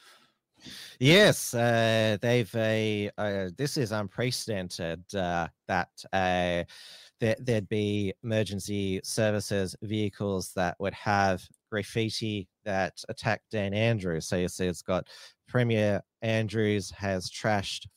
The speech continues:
firefighters' cancer laws. Uh, so the, they've got their website,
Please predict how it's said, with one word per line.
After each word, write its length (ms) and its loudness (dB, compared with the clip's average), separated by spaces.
firefighters' 640 0
cancer 640 0
laws. 640 2
Uh, 220 0
so 560 -2
the, 420 -2
they've 160 -4
got 200 -4
their 480 0
website, 580 0